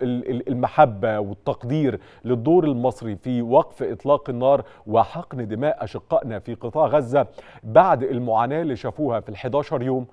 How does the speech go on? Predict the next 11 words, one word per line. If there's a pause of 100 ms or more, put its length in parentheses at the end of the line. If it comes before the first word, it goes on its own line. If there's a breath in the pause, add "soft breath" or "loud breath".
(180 soft breath)
واللي
احنا
نقلناها
لحضراتكم، (280 loud breath)
سواء
في
البيوت
اللي
دمرت، (260 loud breath)
العائلات
للأسف